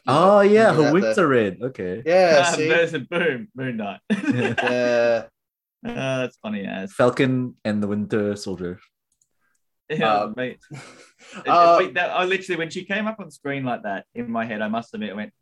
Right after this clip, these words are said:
Speaker 3: "She's a much better Wonder Woman." <laughs>
Speaker 1: It, it, uh, it's definitely a better movie set in Egypt, a better show set in Egypt than the movie was. Uh,
Speaker 3: Yeah.
Speaker 2: The movie is barely in Egypt,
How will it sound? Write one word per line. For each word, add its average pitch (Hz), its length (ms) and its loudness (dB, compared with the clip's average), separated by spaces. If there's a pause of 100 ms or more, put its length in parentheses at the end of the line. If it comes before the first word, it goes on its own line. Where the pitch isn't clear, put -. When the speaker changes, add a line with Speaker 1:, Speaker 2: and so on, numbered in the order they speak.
(100)
Speaker 3:
"She's 208 160 -12
a - 40 -14
much 98 260 -10 (100)
better 85 160 -18
Wonder 90 280 -20 (360)
Woman." - 140 -2
<laughs> - 800 -2 (380)
Speaker 1:
It, 156 220 0
it, 160 260 -2
uh, 135 580 4
it's 123 180 -10
definitely 160 240 -4
a 135 40 -2
better 127 240 0
movie 110 240 -6
set - 240 -6
in 92 100 -14
Egypt, 104 380 -10
a 113 60 -8
better 113 200 -4
show 104 200 -8
set - 180 -12
in 92 80 -14
Egypt 98 340 -14
than 87 140 -18
the 87 60 -18
movie 98 260 -12
was. 87 340 -12 (320)
Uh, 82 320 -8
Speaker 3:
Yeah. 90 220 -14 (180)
Speaker 2:
The 147 60 -2
movie 175 200 4
is 107 80 2
barely 92 260 0
in 82 120 -8
Egypt, 87 320 -6